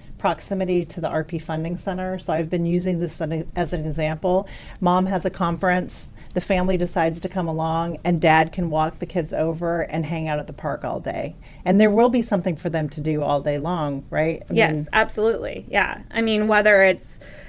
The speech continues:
Speaker 2: climbing a hill or playing in a playground, um, the playground, all of those things are completely accessible. So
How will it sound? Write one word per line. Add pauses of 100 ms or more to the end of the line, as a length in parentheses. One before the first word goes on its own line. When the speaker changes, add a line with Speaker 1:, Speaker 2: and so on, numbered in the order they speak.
(140)
Speaker 2:
climbing
a
hill
or
playing
in
a
playground, (100)
um,
the
playground,
all
of
those
things
are
completely
accessible.
So